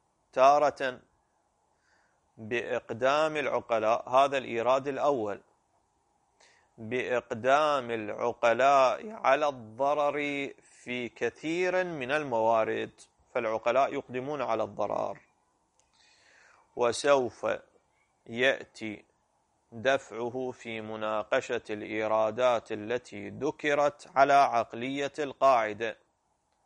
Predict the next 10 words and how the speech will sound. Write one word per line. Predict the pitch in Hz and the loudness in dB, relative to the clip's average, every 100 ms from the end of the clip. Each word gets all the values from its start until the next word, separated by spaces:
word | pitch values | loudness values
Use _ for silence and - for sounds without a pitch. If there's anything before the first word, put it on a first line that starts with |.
| _ | _
وأخرى". | 120 123 135 - 127 120 117 _ _ _ _ _ _ _ - | 0 0 2 -2 2 2 0 _ _ _ _ _ _ _ 0
هذا | 123 117 | 2 2
الإيراد | 107 107 110 127 127 | -4 -2 2 2 0
الثاني، | - 143 117 101 101 _ _ _ _ _ _ _ _ _ _ _ - | -4 -4 -2 -4 -16 _ _ _ _ _ _ _ _ _ _ _ -18
بأن | 107 120 90 127 127 123 | -4 -2 -2 -4 -4 -2
مرتكزات | 123 117 - 123 - 123 120 123 123 - | -2 -6 -4 -4 -2 -2 4 4 4 0
العقلاء | 127 110 117 117 113 117 135 139 139 139 - _ _ _ _ _ | -6 -4 -4 -2 -2 4 4 4 2 0 -6 _ _ _ _ _
منشأها | 117 120 113 110 - 143 143 - 123 110 117 123 131 - - 127 | -6 -6 -6 -12 -8 -2 -2 -2 -6 -2 2 4 4 0 0 0
المصالح | 120 110 110 107 - 131 143 151 151 - | 0 -4 -6 -6 0 2 2 0 -2 -4
النظامية، | 143 135 123 117 117 113 123 120 104 110 | -8 -6 -4 2 2 0 -6 -8 -8 -8